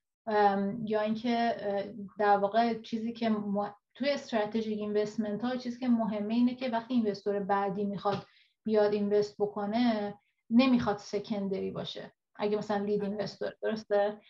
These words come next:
Speaker 1: برای مثلاً
Speaker 2: درسته.
Speaker 1: ما خیلی، خیلی پول لیگال فی دادیم توی اون راوندی که داشتیم کلوز می‌کردیم که ترما رو یه جوری در واقع، اه، کرافت بکنیم که ویلکامینگ باشه به وی سی های بعدی هم.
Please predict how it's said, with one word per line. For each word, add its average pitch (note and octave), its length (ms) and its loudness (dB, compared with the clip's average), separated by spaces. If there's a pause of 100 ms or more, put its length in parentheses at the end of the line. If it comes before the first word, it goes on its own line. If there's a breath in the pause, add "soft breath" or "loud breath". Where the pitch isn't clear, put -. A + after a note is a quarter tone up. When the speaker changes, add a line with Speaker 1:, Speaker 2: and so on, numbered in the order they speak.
(180 soft breath)
Speaker 1:
برای G#3+ 260 6
مثلاً A#3+ 120 6
Speaker 2:
درسته. A#3+ 180 2
Speaker 1:
ما A#3+ 180 6
خیلی، B3 460 -2
خیلی B3+ 560 0
پول G#3 180 -4
لیگال G3 460 0
فی G#3 240 -6
دادیم G3 360 0
توی G#3 160 0
اون G3 440 -2
راوندی G3+ 400 0
که G3+ 60 2
داشتیم G3 300 -6
کلوز G#3 200 2
می‌کردیم G#3+ 280 -2
که C4+ 180 -6 (460 soft breath)
ترما A3 460 0
رو B3+ 80 0
یه B3+ 160 0
جوری B3+ 500 -4
در A3+ 220 2
واقع، A#3 460 -2 (460)
اه، G#3+ 280 -4
کرافت A3+ 480 -2
بکنیم A#3 480 4
که A#3 260 -2
ویلکامینگ G#3+ 800 2
باشه F#3 240 -10
به F#3 100 -6
وی F#3 220 -4
سی G3 220 -10
های G3 140 -6
بعدی F3+ 360 -6
هم. - 220 -10